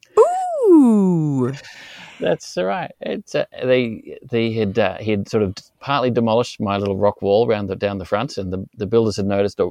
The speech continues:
Speaker 2: a rock sitting in the middle of our driveway and had gone to move it and then discovered a, an echidna. So this, uh,
Speaker 1: Fun.
Speaker 2: yeah, this echidna was just bustling around my front yard, um, digging into,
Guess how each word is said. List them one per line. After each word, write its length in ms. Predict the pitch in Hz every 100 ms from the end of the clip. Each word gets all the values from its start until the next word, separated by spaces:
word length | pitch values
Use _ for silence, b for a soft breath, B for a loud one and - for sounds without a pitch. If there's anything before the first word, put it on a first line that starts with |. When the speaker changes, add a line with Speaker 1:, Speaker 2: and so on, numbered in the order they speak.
| -
Speaker 2:
a 80 | 95
rock 360 | 92 107 120 -
sitting 300 | - - 98
in 120 | 95
the 60 |
middle 200 | 98 98
of 60 | 98
our 120 | 95
driveway 500 | 92 92 95 101 147 -
and 80 | 101
had 140 | 95
gone 180 | 110 113
to 80 | 104
move 220 | 95 98
it 100 | 151 -
and 100 | 117
then 140 | 123 127
discovered 420 | 131 - 143 156 b b b b b -
a, 200 | 143 151
an 100 | 160
echidna. 360 | 160 247 - - _
So 260 | - 147 143 b b b b b b - -
this, 300 | 185 214 151
uh, 220 | 147 110
Speaker 1:
Fun. 180 | 143 139 -
Speaker 2:
yeah, 360 | - 175 262 285
this 180 | 127 175
echidna 400 | 135 - 131 120 -
was 420 | 104 107 104 -
just 280 | - 104 - 107
bustling 440 | 120 139 160 151
around 420 | 131 113 107 104 98
my 160 | 101
front 260 | 98 107 92
yard, 440 | 92 90 85 104 110 _
um, 360 | 101 95 98 101 - - 107 -
digging 480 | 123 131 135 131 - -
into, 920 | 107 107 107 - 104 101 98 95 92